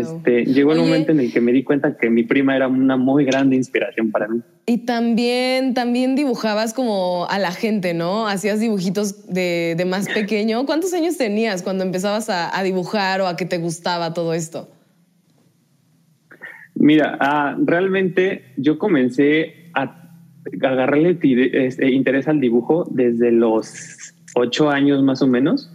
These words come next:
Speaker 2: Ok.
Speaker 1: Y para los diez años yo hacía como caricaturas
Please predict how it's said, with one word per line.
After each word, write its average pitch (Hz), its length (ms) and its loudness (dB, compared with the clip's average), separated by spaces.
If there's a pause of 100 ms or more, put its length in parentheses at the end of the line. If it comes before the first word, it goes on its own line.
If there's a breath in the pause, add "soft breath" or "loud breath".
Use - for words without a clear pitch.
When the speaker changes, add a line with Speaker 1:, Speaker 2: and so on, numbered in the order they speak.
Speaker 2:
Ok. 175 200 -4 (720)
Speaker 1:
Y 135 680 4
para 135 240 0
los 135 240 2
diez 175 300 2
años 190 480 0 (420 soft breath)
yo 156 140 2
hacía 160 460 2
como 135 260 0
caricaturas 113 840 -2